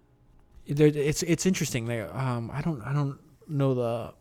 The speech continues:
the quote, but it's like your, what are your, what your strengths are could also be your,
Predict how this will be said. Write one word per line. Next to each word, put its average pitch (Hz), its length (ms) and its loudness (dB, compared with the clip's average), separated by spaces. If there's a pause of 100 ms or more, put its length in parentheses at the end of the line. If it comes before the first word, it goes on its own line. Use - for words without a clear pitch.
(720)
the - 80 -12
quote, - 400 -2
but 127 120 -4
it's - 140 -10
like 120 180 0
your, 120 160 0
what 131 680 0
are 127 40 6
your, 123 120 4 (200)
what 139 300 4
your 131 80 4
strengths 131 360 4
are 127 100 8
could 120 140 4
also 117 220 2
be 113 140 0
your, 110 260 -2